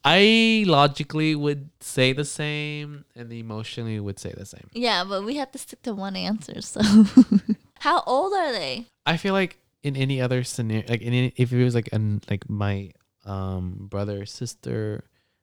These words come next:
Speaker 1: that if they were in the same situation, they would save their own as well.
Speaker 2: Mm-hmm.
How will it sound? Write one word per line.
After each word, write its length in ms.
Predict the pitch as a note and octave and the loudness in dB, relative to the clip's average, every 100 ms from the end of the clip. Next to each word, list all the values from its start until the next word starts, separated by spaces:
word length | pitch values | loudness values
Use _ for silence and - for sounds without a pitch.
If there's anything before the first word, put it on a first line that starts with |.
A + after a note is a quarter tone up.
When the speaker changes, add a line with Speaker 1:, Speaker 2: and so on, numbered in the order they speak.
| _ - | _ -12
Speaker 1:
that 300 | F2+ - - _ _ _ _ _ | -10 -12 -18 _ _ _ _ _
if 160 | G#2+ F#2+ | -8 -2
they 140 | G2 | 2
were 80 | G2 | 2
in 80 | G#2 | 0
the 80 | G#2+ | -2
same 220 | - G#2+ | -4 -4
situation, 600 | A#2 - G#2+ G#2+ A2+ G2+ | -4 -4 -4 -2 -6 -6
they 120 | F#2 | -8
would 160 | F#2 F2+ | -8 -8
save 180 | F#2 F2 | -8 -6
their 160 | F#2 | -6
own 140 | F#2 F2+ | -6 -8
as 180 | F2 | -8
well. 240 | - F#2 - | -8 -6 -6
Speaker 2:
Mm-hmm. 180 | F3+ | -8